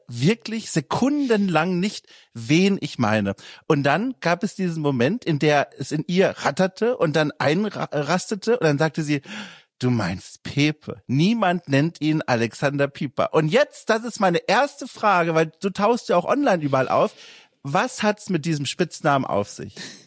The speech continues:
Speaker 2: Ja, also das Ding ist, ähm, na gut, hier im Podcast, man sieht mich nicht, aber ich sehe, ich sehe ganz normal deutsch aus. Blaue Augen,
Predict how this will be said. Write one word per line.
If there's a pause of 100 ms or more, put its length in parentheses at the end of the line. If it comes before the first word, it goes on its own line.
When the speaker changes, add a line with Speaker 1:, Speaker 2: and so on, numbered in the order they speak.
(240)
Speaker 2:
Ja, (880)
also
das
Ding
ist,
ähm, (1200)
na
gut,
hier
im
Podcast,
man
sieht
mich
nicht,
aber
ich
sehe,
ich
sehe
ganz
normal
deutsch
aus.
Blaue
Augen,